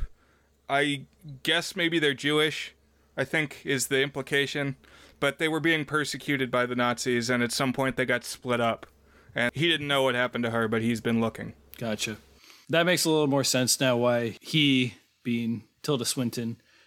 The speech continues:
Speaker 2: actually reacted this way. Because they get to the, the academy, and she abruptly disappears. Where'd she go?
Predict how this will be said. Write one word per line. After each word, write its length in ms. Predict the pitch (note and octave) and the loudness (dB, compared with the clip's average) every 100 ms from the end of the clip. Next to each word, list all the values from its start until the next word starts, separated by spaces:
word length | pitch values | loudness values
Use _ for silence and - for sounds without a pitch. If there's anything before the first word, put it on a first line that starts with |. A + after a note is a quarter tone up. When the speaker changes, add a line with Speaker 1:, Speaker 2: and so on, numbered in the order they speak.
| _ - | _ -4
Speaker 2:
actually 320 | B2 - B2+ | 0 0 0
reacted 500 | A#2 A#2+ A#2+ B2 G#2 | 2 2 2 -2 -4
this 220 | G#2+ - | -4 -4
way. 240 | G2+ G#2 - _ _ _ - | -8 -12 -16 _ _ _ -4
Because 760 | B2 C#3+ C3+ A#2+ A#2 - - - _ _ | 0 2 2 2 2 2 0 -6 _ _
they 180 | C#3 C3+ | -2 0
get 240 | A#2+ D3+ - | 2 -2 0
to 140 | D#3 | -2
the, 380 | C3+ C3+ C#3 C3 | 2 4 2 0
the 160 | C3+ C3 | -2 -2
academy, 760 | - D3 C#3+ C#3+ C#3+ C#3+ C#3 - _ _ _ | 0 0 2 2 2 2 -2 -10 _ _ _
and 400 | C3 C3 C3 - | 0 2 2 2
she 300 | - E3 D#3 | 0 2 2
abruptly 560 | C#3+ C3 D3 - E3 C#3 | 2 0 0 0 -2 -2
disappears. 840 | D3 - - B2+ A2 A#2+ - - - | 0 -2 -2 -4 -4 -4 -8 -10 -6
Where'd 180 | C3 C3 | -4 -2
she 120 | C3+ | 0
go? 360 | C3 B2 B2 | 0 2 0